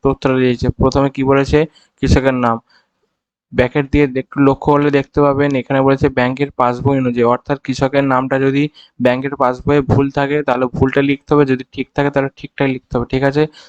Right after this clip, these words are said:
তারপর কৃষকের কোন ব্যাংকে অ্যাকাউন্ট আছে সেই ব্যাংকের নামটা, শাখার নামটা,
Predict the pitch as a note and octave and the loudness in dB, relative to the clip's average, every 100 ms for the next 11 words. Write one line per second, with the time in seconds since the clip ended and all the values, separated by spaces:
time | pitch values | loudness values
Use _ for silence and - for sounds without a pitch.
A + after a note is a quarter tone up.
0 | _ - B2 - B2+ C3+ C#3 D3 C#3 C3+ | _ -2 -2 -2 -2 -2 0 0 0 0
1 | C3+ C3+ C#3+ C3 C#3 C#3 C#3 C3+ C3+ B2+ | 0 0 -2 -2 0 0 -2 -2 0 0
2 | B2+ C3 C3+ C3 C3 C#3 C#3+ - - _ | -2 -4 -2 -2 -2 -4 -4 -12 -20 _
3 | - A#2+ - C#3 C3+ C3+ C3 | -6 -4 -2 -2 0 -2 -2